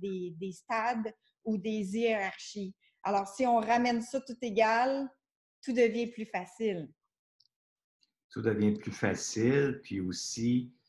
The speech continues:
Speaker 2: de comprendre que ces gens-là l'ont marché, le terrain.
Speaker 1: Aussi.
Speaker 2: Tu sais, ils l'ont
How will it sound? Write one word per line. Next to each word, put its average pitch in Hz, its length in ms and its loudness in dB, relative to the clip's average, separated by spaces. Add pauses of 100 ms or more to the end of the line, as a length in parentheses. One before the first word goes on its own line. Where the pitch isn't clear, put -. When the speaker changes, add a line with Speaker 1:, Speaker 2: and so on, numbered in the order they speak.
(320)
Speaker 2:
de 101 80 -2
comprendre 107 840 2
que 107 500 2
ces 98 260 -4
gens-là 98 420 2
l'ont 101 240 2
marché, 95 480 -6
le 107 140 -8
terrain. 85 340 -6 (320)
Speaker 1:
Aussi. 175 380 -12
Speaker 2:
Tu - 60 -20 (300)
sais, 107 120 -4
ils 104 80 -2
l'ont 104 80 0